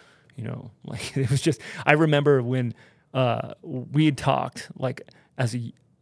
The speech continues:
at some point we'd all talked about jumping over, g-, gapping the berms. And,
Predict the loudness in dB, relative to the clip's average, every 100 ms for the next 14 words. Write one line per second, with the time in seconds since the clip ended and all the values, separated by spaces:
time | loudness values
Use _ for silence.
0 | _ -6 -6 -2 0 2 2 0 0 0
1 | 2 0 2 2 2 0 0 -2 -6 -2
2 | 0 2 2 2 2 2 2 4 2 0
3 | -4 -12 _ -6 0 0 0 0 2 2
4 | 0 -2 -6 -12 _ -4 -2 0 0 -2
5 | -8 -16 -20 _ _ -2 2 2 0